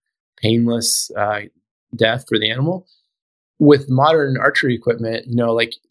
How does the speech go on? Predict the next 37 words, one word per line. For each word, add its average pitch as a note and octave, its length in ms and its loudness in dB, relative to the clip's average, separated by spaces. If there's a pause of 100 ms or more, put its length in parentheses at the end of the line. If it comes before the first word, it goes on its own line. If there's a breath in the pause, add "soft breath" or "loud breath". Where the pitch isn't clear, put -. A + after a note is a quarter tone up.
(280)
you C#3+ 180 6
could C3+ 160 0
go B2+ 160 6
to A#2 60 2
an A2+ 40 0
archery A#2 260 -2
shop A2 260 -2
tomorrow, A2+ 440 -2
Jonathan, G#2+ 600 -4 (200)
and, G#2+ 260 0
you A2+ 60 -2
know, G#2+ 60 -2
you're A#2 180 -2
an A#2+ 60 0
athletic A2+ 400 0
guy, A2+ 240 -4
you, G#2+ 380 -12
you A#2 80 -4
know, A2 100 -2
you G#2+ 180 -6
have A2 140 0
a - 20 -18
good A2+ 160 -2
sense G#2+ 260 -6
of G#2+ 120 -10 (120)
body G#2+ 240 2
awareness. G#2+ 460 -4 (440)
I C3 100 2
bet C#3 280 2
you, B2+ 80 0
you A#2 160 -2
could B2+ 140 -12
be, A2+ 140 2
like, A2 200 2
out A#2 200 0
shooting A#2 380 0
me A2 380 2